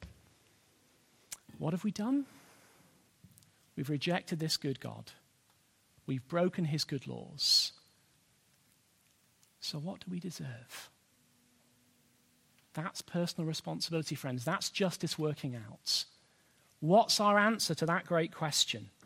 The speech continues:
Well, the answer is this, friends, and this is how we close. The God of heaven sent Jesus Christ into this world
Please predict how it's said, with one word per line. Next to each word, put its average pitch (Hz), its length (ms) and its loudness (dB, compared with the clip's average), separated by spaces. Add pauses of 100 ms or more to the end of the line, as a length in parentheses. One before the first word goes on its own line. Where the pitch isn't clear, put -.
(1700)
Well, - 600 -12
the 156 100 2
answer 190 340 6
is 165 140 2
this, 180 180 4
friends, 127 280 2
and 156 80 4
this 165 120 2
is 180 100 0
how 160 120 2
we 156 80 2
close. 101 540 2 (1400)
The 139 100 0
God 214 560 6 (160)
of 165 180 -2
heaven 135 560 -2 (920)
sent - 720 4 (100)
Jesus 180 420 0
Christ - 760 -4 (520)
into 196 340 4
this 196 300 2
world 120 580 -2